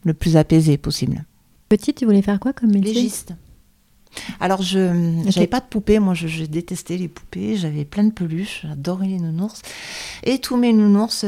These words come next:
Speaker 1: passaient par, euh, la phase, euh, autopsie.
Speaker 2: <laughs> Depuis quel âge ?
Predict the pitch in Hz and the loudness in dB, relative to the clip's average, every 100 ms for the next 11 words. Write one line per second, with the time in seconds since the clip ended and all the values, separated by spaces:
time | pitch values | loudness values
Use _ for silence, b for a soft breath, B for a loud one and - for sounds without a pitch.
0 | 190 185 - 202 202 - 196 185 180 175 | -4 -6 -4 -4 -4 -4 -4 -4 -6 -6
1 | 165 165 160 160 170 175 180 180 - 190 | -4 -4 -6 -6 -6 -8 -8 -10 -10 -8
2 | 196 185 - 165 165 160 165 160 151 156 | -6 -6 -4 -6 -4 -6 -8 -10 -10 -10
3 | 165 156 156 165 151 143 165 165 - _ | -12 -14 -14 -12 -10 -8 -6 -8 -10 _
4 | _ _ - - - _ _ 143 185 - | _ _ -20 -20 -20 _ _ -6 -4 -4
5 | - - - 185 - 185 175 220 | -12 -20 -18 -16 -2 0 0 -2